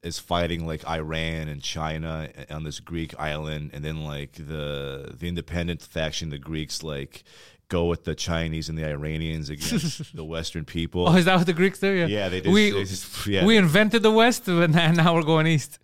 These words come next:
Speaker 1: Yeah. And so, like, if I'm, like, playing one of the fucking missions that take, like, that take an hour, and I'm, and I die early, I'm like, like, how you react to, like, a football match,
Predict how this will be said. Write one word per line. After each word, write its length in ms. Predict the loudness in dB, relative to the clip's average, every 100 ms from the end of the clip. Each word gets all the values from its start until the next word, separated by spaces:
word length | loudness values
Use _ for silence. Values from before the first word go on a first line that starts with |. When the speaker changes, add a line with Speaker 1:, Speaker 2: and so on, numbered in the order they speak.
| _
Speaker 1:
Yeah. 420 | 2 4 4 0 -6 -14 _ _ _ -2
And 180 | 0 2
so, 280 | 2 4
like, 380 | 4 2 0 -4
if 200 | -4 0
I'm, 160 | 2 2
like, 160 | 0
playing 200 | 0 0
one 100 | 2
of 80 | 0
the 80 | 0
fucking 340 | 0 0 0
missions 540 | 0 0 0 -2 -2 -6
that 120 | -6
take, 180 | -6 -6 -10 -12 -6
like, 140 | -6 _ _
that 140 | -6 0
take 180 | 0 0
an 120 | -2
hour, 540 | 0 0 0 -2 -4
and 160 | -6 -4
I'm, 160 | -4 -4
and 100 | -2
I 100 | -2
die 300 | 0 0 0
early, 500 | 0 -2 -2 -2 -4
I'm 220 | -4 -4 -4
like, 560 | -4 -6 -8 -16 -20 _
like, 200 | -12 -8
how 200 | -2 0
you 300 | 2 0 0
react 460 | -2 -2 -2 -2 -4
to, 80 | -6
like, 100 | -6
a 80 |
football 480 | -6 -4 -2 -2 -4
match, 340 | -4 -8 -10